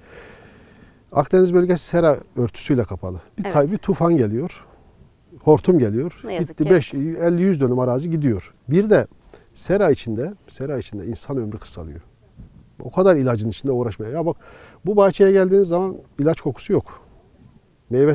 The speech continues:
Speaker 1: meyvelerinde herhangi bir ilaç yok. Açık havadasınız. Aynı şeyi belki bundan kazanacaksınız. Hiç serayla uğraşmayacaksınız.
Speaker 2: Evet.
Speaker 1: Evet, ben de diyeceğim. Bu arada vatandaşlara tavsiye ediyoruz.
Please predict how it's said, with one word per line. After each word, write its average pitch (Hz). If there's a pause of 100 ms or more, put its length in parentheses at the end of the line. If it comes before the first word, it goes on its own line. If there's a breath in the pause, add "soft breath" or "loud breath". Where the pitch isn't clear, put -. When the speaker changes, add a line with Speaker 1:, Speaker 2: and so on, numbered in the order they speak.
Speaker 1:
meyvelerinde 165
herhangi 165
bir 120
ilaç 101
yok. 180 (240)
Açık 120
havadasınız. 135 (520 soft breath)
Aynı 196
şeyi 208
belki 202
bundan 170
kazanacaksınız. 117
Hiç 202
serayla 143
uğraşmayacaksınız. 135 (100)
Speaker 2:
Evet. - (640 soft breath)
Speaker 1:
Evet, 175
ben 170
de 151
diyeceğim. 147
Bu 143
arada 139
vatandaşlara 135
tavsiye 131
ediyoruz. 180